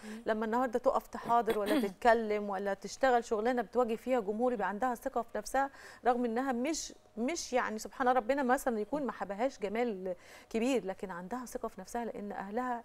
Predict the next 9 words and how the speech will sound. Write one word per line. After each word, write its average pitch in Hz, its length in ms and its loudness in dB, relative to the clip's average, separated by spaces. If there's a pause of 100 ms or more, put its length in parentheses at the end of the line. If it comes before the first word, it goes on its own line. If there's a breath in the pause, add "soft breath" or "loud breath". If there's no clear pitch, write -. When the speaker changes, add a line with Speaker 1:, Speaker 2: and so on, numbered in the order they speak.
Speaker 2:
احتضنوها، 190 720 -6 (380 loud breath)
أهلها 220 720 0 (100)
دلعوها، 202 840 0 (340 loud breath)
ال-، 190 260 -2
أهلها 226 340 0
حسسوها 233 640 -2
إن 226 220 -2
البنت 214 600 -2
قيمتها 269 480 -2